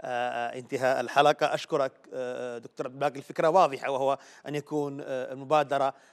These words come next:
الداخلية هي الأهم. آه، دكتور، أختم معك أيضًا وبإيجاز،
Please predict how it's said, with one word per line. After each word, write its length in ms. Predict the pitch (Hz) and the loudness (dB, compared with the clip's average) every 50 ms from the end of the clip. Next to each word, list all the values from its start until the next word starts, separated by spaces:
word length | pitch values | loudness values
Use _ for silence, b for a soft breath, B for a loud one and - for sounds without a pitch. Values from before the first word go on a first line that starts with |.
| b b - | b b -16
الداخلية 480 | - 127 135 147 - - 143 135 139 | -8 0 0 0 0 0 -4 -2 -2
هي 160 | 127 123 131 127 | 0 0 -2 -2
الأهم. 400 | 127 120 123 135 131 139 147 - - - | -2 -4 -4 -4 -4 -4 -6 -14 -10 -8
آه، 400 | 135 127 120 120 120 120 120 117 | -6 -4 -4 -4 -6 -6 -8 -8
دكتور، 320 | 120 135 - - 131 123 | -10 -12 -8 -6 -6 -6
أختم 260 | 135 - - - 135 | -6 -8 -8 -8 -6
معك 220 | 131 127 113 - 131 | -4 -6 -6 -6 -8
أيضًا 220 | 127 120 127 123 | -8 -8 -8 -8
وبإيجاز، 680 | 123 123 123 113 135 131 131 120 123 139 135 131 - | -6 -8 -8 -8 -8 -10 -10 -6 -4 -4 -4 -4 -6